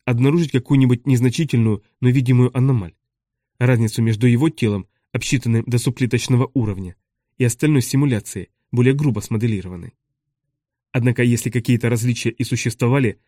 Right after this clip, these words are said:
они были очень тонкими и ненаблюдаемыми. Он оделся и съел поздний завтрак, не заботясь о том, что это уступка ощущению нормальности происходящего. Что же ему теперь, объявлять голодовку?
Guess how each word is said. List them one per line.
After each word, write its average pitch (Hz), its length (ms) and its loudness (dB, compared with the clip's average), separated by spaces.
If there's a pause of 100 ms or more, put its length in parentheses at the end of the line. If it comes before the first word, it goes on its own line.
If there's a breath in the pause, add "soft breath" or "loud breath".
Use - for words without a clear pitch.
(200)
они 175 180 2
были 156 240 4
очень 170 280 0
тонкими 117 560 0
и 151 60 0
ненаблюдаемыми. 110 920 -2 (1080)
Он 123 120 2
оделся 135 380 2
и - 120 -4
съел 127 260 2
поздний 127 320 0
завтрак, - 460 -4 (260)
не 127 100 2
заботясь 123 420 2
о 120 40 2
том, 127 200 2
что - 180 -4
это 120 200 2
уступка 120 540 -4
ощущению 120 600 0
нормальности 123 580 0
происходящего. 107 760 -6 (1000)
Что - 180 0
же 104 100 -4
ему 101 120 -4
теперь, 95 420 -10
объявлять 113 380 -2
голодовку? 113 540 -4